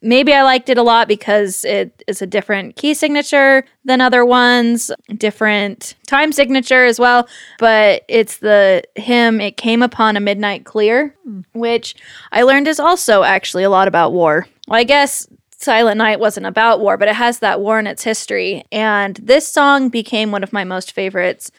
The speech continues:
Speaker 1: Uh, I was a choir kid through and through, and years ago, my chamber choir sang a version of this song at our Christmas concert, and it was an arrangement by Greg Jaspers.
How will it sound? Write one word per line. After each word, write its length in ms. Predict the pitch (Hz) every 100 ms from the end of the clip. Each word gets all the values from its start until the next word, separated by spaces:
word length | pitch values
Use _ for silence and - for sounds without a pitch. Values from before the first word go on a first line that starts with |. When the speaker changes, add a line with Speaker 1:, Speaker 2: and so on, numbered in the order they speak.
| _
Speaker 1:
Uh, 40 | -
I 440 | - 165 170 135
was 140 | 185 208
a 60 |
choir 340 | 214 226 233 247
kid 320 | 247 247 220
through 160 | 220 233
and 160 | 247
through, 520 | 240 226 220 214 214 220
and 640 | 208 208 190 185 175 175 -
years 320 | 196 208 202
ago, 200 | 202 208
my 140 | 208
chamber 360 | 185 214 214 214
choir 340 | 208 190 180 185
sang 540 | - 208 196 185 185
a 240 | 185 -
version 480 | 180 196 202 202 190
of 220 | 156 156
this 180 | 190 180
song 480 | - 185 175 165 175 _ _
at 140 | 202
our 100 | 180
Christmas 420 | 170 262 269 220
concert, 760 | - 202 190 185 180 175 180 - - -
and 360 | 190 180 180
it 60 | 160
was 160 | 190 196
an 80 |
arrangement 680 | 202 202 202 202 208 196 170
by 220 | 196 170
Greg 640 | 165 - 180 185 190 202 214 _ _ - 180 185
Jaspers. 840 | - - 254 294 - - - -